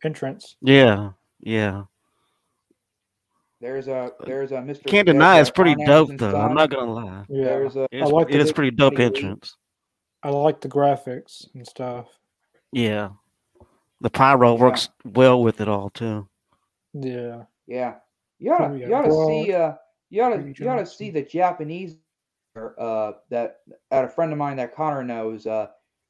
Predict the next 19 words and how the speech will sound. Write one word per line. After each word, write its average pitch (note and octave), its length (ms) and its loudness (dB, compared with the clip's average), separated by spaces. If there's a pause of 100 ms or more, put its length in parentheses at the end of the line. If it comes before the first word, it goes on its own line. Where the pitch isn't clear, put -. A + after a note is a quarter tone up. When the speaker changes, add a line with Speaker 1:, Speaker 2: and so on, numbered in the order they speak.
(120)
Speaker 3:
created. A2+ 540 -8 (2500)
Speaker 2:
Hmm. B2 100 -20 (320)
Speaker 3:
It's E3+ 200 -2
like F#3 280 4 (480)
the, D#3+ 100 -6
you F#3 140 -4
know, F#3 160 -2
the D3+ 80 -6
American F3 380 -2
Nightmare F3 380 -8
logo E3+ 480 -2
where D#3 200 0
the B2+ 200 -4
wings D#3 480 -10
and C#3 140 -8
the A2+ 40 -12
skeleton E3 520 -4
on E3 180 -8
the, E3 160 -8